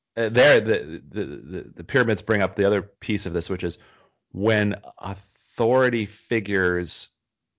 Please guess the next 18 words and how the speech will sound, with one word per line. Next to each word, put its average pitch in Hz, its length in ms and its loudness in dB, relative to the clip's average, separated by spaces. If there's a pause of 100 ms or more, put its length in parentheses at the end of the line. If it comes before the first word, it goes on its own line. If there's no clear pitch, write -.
(460)
want 101 640 -4
to 92 680 -6
justify 104 960 -4 (300)
their 90 160 -4
position, - 720 -12 (1000)
you 131 120 -6
don't 143 100 2
wanna 101 160 -2
just 113 420 -2
use 95 360 -6 (260)
the 92 100 -12
threat 92 200 -4
of 85 60 -6
violence. 98 460 -4 (600)
You 110 140 -6
want 123 180 0
to 104 40 -4
somehow 98 640 0